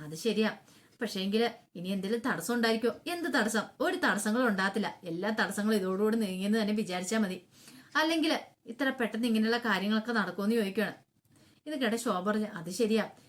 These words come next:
നമ്മുടെ മോൾക്ക് കിട്ടുന്ന എന്താണെങ്കിലും നല്ലൊരു ഭർത്താവിനെ തന്നെയാന്ന് പറയണേ. ഇന്ദ്രന്റെ കാര്യത്ത് നമുക്കൊരു പേടിയും വേണ്ട." "അല്ലടി, ഇന്ദ്രന് എന്തെങ്കിലും പ്രശ്നം ഉണ്ടാക്കാൻ വരുമോ?" "എന്താ പ്രശ്നം ഉണ്ടാക്കാനായിട്ട്? ഇന്ദ്രൻ പ്രശ്നം ഉണ്ടാക്കിയിട്ടുണ്ടെങ്കിൽ പല്ലവിനെ കെട്ടുന്ന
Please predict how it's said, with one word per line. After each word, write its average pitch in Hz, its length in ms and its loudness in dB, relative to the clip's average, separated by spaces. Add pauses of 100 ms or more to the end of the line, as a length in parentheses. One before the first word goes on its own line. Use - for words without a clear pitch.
(140)
നമ്മുടെ 294 240 4
മോൾക്ക് 208 480 -2
കിട്ടുന്ന 233 340 0
എന്താണെങ്കിലും 220 500 2 (800)
നല്ലൊരു 247 380 4
ഭർത്താവിനെ 220 460 2
തന്നെയാന്ന് 214 380 4
പറയണേ. 190 260 2 (280)
ഇന്ദ്രന്റെ 330 300 0
കാര്യത്ത് 214 300 2
നമുക്കൊരു 226 260 2
പേടിയും 208 340 2
വേണ്ട." 196 160 0 (220)
"അല്ലടി, 165 240 -6 (300)
ഇന്ദ്രന് 165 300 -2
എന്തെങ്കിലും 220 220 2
പ്രശ്നം 226 280 -2
ഉണ്ടാക്കാൻ 233 280 2
വരുമോ?" 233 280 4 (320)
"എന്താ 302 200 0
പ്രശ്നം 240 340 0
ഉണ്ടാക്കാനായിട്ട്? 214 520 2 (140)
ഇന്ദ്രൻ 311 280 -2
പ്രശ്നം 247 260 -2
ഉണ്ടാക്കിയിട്ടുണ്ടെങ്കിൽ 220 640 2 (560)
പല്ലവിനെ 302 400 2
കെട്ടുന്ന 233 360 0